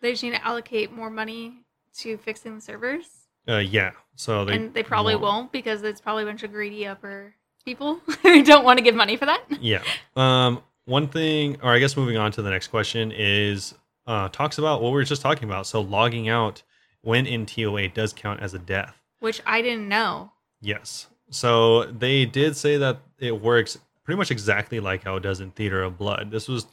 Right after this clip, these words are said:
Speaker 1: I didn't know that in
Speaker 2: um,
Speaker 1: Theater either.
Speaker 2: this was a way to prove that you've done the mechanics correctly. So they just don't want you to cheese the fights in any way. And so that's their main reason
Speaker 1: That's
Speaker 2: for
Speaker 1: not even
Speaker 2: keeping
Speaker 1: how I think
Speaker 2: that.
Speaker 1: about it. I think about what if something came up in real life.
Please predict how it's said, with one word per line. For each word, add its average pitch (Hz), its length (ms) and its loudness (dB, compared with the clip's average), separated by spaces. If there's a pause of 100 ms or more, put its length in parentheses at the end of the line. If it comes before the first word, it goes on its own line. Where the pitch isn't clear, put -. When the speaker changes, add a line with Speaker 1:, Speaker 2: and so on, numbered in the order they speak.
Speaker 1:
I 226 60 -4
didn't 120 140 0
know 110 80 2
that - 100 2
in 101 40 -4
Speaker 2:
um, 98 60 -8
Speaker 1:
Theater 214 240 -6
either. 214 280 -6 (200)
Speaker 2:
this 131 120 -2
was 170 120 -2
a 170 60 2
way 156 160 6
to 147 80 4
prove 143 280 0
that 120 200 0
you've 117 240 -4
done 107 180 2
the 110 40 -2
mechanics 101 360 -2
correctly. 110 600 -2
So 101 380 -4 (560)
they 139 160 2
just 156 180 2
don't 127 200 4
want 113 160 0
you 113 100 0
to 104 100 0
cheese 107 380 -4
the 101 140 -6
fights 101 400 -6
in 120 160 -14
any 123 180 -4
way. 135 380 -4 (520)
And 107 360 0
so 98 340 0
that's 98 300 -2
their 104 160 -2
main 95 260 -2
reason 104 260 -4
Speaker 1:
That's 285 160 -2
Speaker 2:
for - 20 -6
Speaker 1:
not 508 160 -6
even 466 40 -2
Speaker 2:
keeping 440 80 -2
Speaker 1:
how 453 80 2
I - 40 -2
think 302 140 0
Speaker 2:
that. 359 40 0
Speaker 1:
about 339 160 2
it. 220 40 4
I 240 40 -2
think 269 180 -8
about 240 220 2
what 214 120 -2
if 233 60 -2
something 233 200 -6
came 240 180 -2
up 220 100 -4
in 214 80 -12
real 202 220 -6
life. 208 520 -4